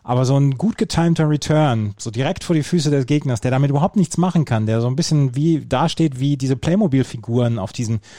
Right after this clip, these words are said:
auf diesen kleinen Standplättchen, das muss man einfach auch gutieren. Das ist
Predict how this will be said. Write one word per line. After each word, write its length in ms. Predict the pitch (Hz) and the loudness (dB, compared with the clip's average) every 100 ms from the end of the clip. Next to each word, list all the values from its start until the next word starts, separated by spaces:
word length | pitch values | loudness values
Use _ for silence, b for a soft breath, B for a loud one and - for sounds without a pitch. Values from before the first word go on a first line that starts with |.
| B - | B -16
auf 100 | - | -8
diesen 200 | 120 120 | -4 -2
kleinen 240 | 123 120 | -2 -2
Standplättchen, 720 | - 208 - 123 110 - 98 B B B B B B B B B B B B B _ | 0 0 0 -2 -2 -4 -6 B B B B B B B B B B B B B _
das 200 | 101 87 | -4 0
muss 160 | 123 143 | 0 0
man 100 | 147 | -2
einfach 260 | 113 135 | -2 -2
auch 220 | 127 - | -4 -4
gutieren. 480 | 131 - 117 107 101 | -4 -4 -2 0 0
Das 160 | 98 98 | -2 -2
ist 320 | 190 - | -4 -8